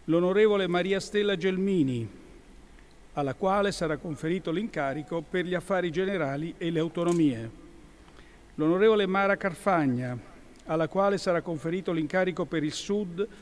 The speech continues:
e la coesione territoriale. L'onorevole Fabiana Dadone, alla quale sarà conferito l'incarico per le politiche giovanili. La professoressa Elena Bonetti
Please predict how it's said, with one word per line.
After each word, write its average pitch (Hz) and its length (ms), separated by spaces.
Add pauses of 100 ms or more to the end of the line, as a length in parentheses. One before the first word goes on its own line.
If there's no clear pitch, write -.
(260)
e 156 100
la 170 120
coesione 190 460
territoriale. 160 1000 (1000)
L'onorevole 196 480
Fabiana 202 540
Dadone, 170 920 (680)
alla 151 220
quale 202 260
sarà 170 240
conferito 175 560
l'incarico 180 600
per 175 140
le 165 120
politiche 170 480
giovanili. 165 840 (720)
La 139 100
professoressa 185 840
Elena 208 520
Bonetti 170 840